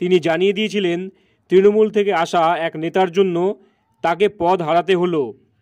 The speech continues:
তারপর থেকে রাহুল সিনহাকে বেশ কিছুদিন সম্পূর্ণরূপে দলীয় কর্মসূচি থেকে বিরত থাকতে দেখা গিয়েছে। মধ্যেখানে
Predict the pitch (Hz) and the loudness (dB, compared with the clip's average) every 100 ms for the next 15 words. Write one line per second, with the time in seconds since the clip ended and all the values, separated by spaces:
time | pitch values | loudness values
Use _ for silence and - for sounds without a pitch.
0 | _ _ 175 185 220 214 233 185 185 175 | _ _ -4 -2 -2 -2 -2 0 2 2
1 | 175 180 202 208 180 175 196 - _ _ | 0 -2 -2 0 0 0 -2 -6 _ _
2 | - 160 214 214 214 202 190 180 190 214 | -4 2 2 2 -6 -4 0 0 0 -6
3 | _ _ _ 160 180 170 214 208 208 190 | _ _ _ -2 -2 0 0 0 0 2
4 | 196 165 180 202 196 165 175 190 202 190 | 0 0 0 0 0 -4 -4 -4 -4 -6
5 | 196 202 170 175 202 _ _ _ 135 131 | -2 -2 0 -2 -4 _ _ _ -20 -4
6 | 185 202 196 196 170 147 196 170 175 175 | 2 2 0 -4 -6 -6 -4 -2 -4 -4
7 | 180 175 170 135 - _ _ _ _ - | -4 -4 -4 -6 -8 _ _ _ _ -4
8 | 165 180 214 220 | -2 0 0 0